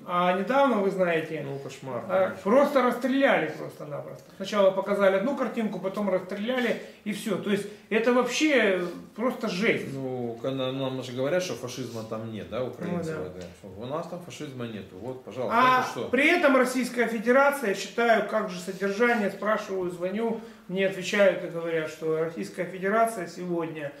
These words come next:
Speaker 1: э, такой же, э, военнопленный стоит на довольстве, на точно таком же, как и военнослужащий.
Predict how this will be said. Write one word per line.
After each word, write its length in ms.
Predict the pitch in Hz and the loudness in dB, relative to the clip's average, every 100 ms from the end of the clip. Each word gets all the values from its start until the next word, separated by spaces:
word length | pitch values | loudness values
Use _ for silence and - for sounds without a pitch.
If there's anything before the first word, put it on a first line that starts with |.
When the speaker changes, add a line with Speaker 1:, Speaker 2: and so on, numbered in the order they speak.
| - - _ | -20 -20 _
Speaker 1:
э, 380 | 175 160 160 160 - - _ - | -6 -4 -4 -6 -10 -20 _ -4
такой 400 | 196 202 233 196 | -4 2 6 6
же, 200 | 196 190 - - - | 6 0 -2 -14 -14
э, 240 | - 190 175 | -6 -4 0
военнопленный 680 | 208 214 208 240 269 220 | 2 2 4 6 6 4
стоит 300 | - 202 202 | 2 2 2
на 100 | 190 | 2
довольстве, 500 | 190 202 247 - 202 | 2 2 2 2 0
на 80 | 185 | -2
точно 340 | 185 226 226 214 | -2 -2 -2 -4
таком 380 | 180 - 233 | -4 -2 -2
же, 100 | 180 | -2
как 300 | 170 - - | 0 0 0
и 40 | 190 | -4
военнослужащий. 680 | 185 175 180 190 180 175 | -4 -4 -4 -6 -6 -4